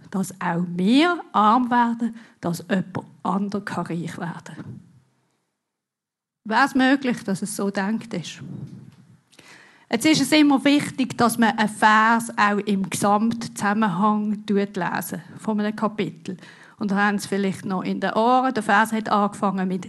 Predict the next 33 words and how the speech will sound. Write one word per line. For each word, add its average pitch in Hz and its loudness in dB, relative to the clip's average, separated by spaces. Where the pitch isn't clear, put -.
"denn". 208 0
Und 214 0
das 208 -2
"denn", 277 4
das - -6
zeigt 226 -2
schon 214 0
mal 196 0
an, 208 0
dass 202 2
vorne 233 4
dran 220 6
offensichtlich 208 -2
noch 196 -2
ein 190 -2
Text 233 -2
ist, 185 -2
wo 190 0
man 190 -2
auch 190 0
gelesen 214 0
haben - 0
sollte, 190 0
dass 190 -4
sich 214 -6
das - -6
"denn" 226 0
auf 185 -4
etwas 202 -2
bezieht, - -4
wo 180 -4
vorher 165 -6
steht. - -10